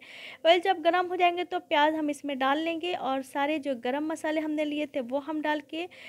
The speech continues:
इसको लो to मीडियम फ्लेम पे अच्छे से प्याज को गोल्डन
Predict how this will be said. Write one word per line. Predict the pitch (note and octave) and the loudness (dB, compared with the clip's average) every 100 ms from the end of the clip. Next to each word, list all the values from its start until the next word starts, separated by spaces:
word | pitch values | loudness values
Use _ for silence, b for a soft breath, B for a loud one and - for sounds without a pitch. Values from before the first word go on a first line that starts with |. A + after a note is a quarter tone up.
| B B | B B
इसको | E4 - - F4+ | -12 -8 -2 2
लो | E4+ F4+ | 4 2
to | G4 F#4+ | 0 0
मीडियम | F4+ D4+ E4 | 0 0 0
फ्लेम | E4+ D#4 D#4 E4 | -2 0 0 0
पे | F4+ | 0
अच्छे | - C#4+ - E4 | 0 -2 -4 -6
से | - F4+ F4+ | -2 -2 -2
प्याज | _ _ _ _ - D4 E4 - | _ _ _ _ 8 10 10 6
को | F#4 | -4
गोल्डन | D#4 D#4 D4 D4+ F4+ | 2 4 6 4 0